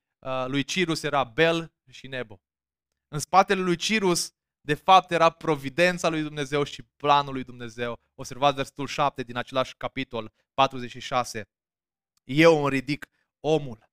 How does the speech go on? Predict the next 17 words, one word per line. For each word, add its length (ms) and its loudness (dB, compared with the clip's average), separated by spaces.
Îl 160 -4
pun, 360 -6
uh, 300 -6
scuzați-mă, 540 -4
versetul, 580 -8
uh, 320 -2
um, 560 -14
unsprezece. 540 -6
„Eu 220 4
chem 240 -2
de 80 -6
la 80 4
răsărit 340 -4
o 60 -6
pasăre 400 -4
de 120 -6
pradă 440 -2